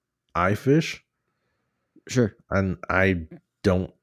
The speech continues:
Speaker 1: have any answers, 'cause everything I see is just like, "They'll swim upstream and they'll spawn and then they'll come back out." And I'm like, "I don't have streams." And
Speaker 2: Right.
Speaker 1: I can't find any literature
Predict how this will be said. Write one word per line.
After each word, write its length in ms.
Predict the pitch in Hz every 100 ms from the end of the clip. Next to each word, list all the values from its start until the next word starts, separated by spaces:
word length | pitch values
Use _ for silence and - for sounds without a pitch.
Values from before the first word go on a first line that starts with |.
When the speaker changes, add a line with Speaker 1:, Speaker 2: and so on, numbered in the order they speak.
| _ _ _ _ -
Speaker 1:
have 300 | 92 101 95
any 200 | 95 -
answers, 600 | 85 87 - - - -
'cause 200 | - 87
everything 420 | 87 92 92 90
I 160 | 87 90
see 220 | - 82
is 140 | 76 -
just 260 | 85 -
like, 220 | 82 -
"They'll 180 | 127 131
swim 460 | 101 90 - 101 117
upstream 500 | 113 - 135 139 104
and 100 | 85
they'll 120 | 85
spawn 380 | - 127 127 87
and 80 | 82
then 140 | 85
they'll 100 | 90
come 220 | - 104 104
back 200 | 98 131
out." 240 | 98 - -
And 100 | 73
I'm 80 |
like, 160 | 76 78
"I 120 | 82
don't 180 | 113 101
have 240 | 117 123 -
streams." 600 | - 143 104 60 - - _ _ _ _ _ _ _ _ _ _ -
And 100 | 110
Speaker 2:
Right. 160 | 85
Speaker 1:
I 40 | 82
can't 400 | - 90 67 -
find 320 | 92 87 85
any 200 | 85 82
literature 760 | 85 82 78 73 - 76 76